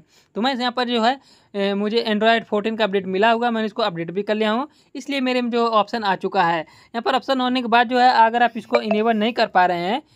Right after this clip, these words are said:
तो आप यहाँ पर इनेबल कर सकते हैं। तो इसको इनेबल करने के लिए हमें अपने मोबाइल के जो है सेटिंग में आना होगा। मैं आ जाता हूँ मोबाइल के सेटिंग में।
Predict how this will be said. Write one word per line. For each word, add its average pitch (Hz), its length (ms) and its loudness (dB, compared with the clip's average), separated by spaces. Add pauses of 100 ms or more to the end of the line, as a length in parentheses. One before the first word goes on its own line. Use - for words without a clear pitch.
(180)
तो 254 60 2
आप 262 120 0
यहाँ 220 120 2
पर 233 140 -2
इनेबल 202 300 -2
कर 190 180 0
सकते 175 280 -8
हैं। 165 140 -4
तो 175 100 -4
इसको 196 240 -2
इनेबल 220 260 -2
करने 240 220 -2
के 233 100 -14
लिए 220 240 0 (380)
हमें 240 160 -2
अपने 233 200 -2
मोबाइल 214 280 2
के 208 120 -4
जो 202 100 0
है 226 60 0
सेटिंग 208 340 -4
में 202 80 0
आना 180 180 0
होगा। 180 360 2 (360)
मैं 262 180 -4
आ 247 100 -2
जाता 240 200 -4
हूँ 226 80 -2
मोबाइल 214 220 2
के 196 100 -4
सेटिंग 196 340 -6
में। 262 120 -6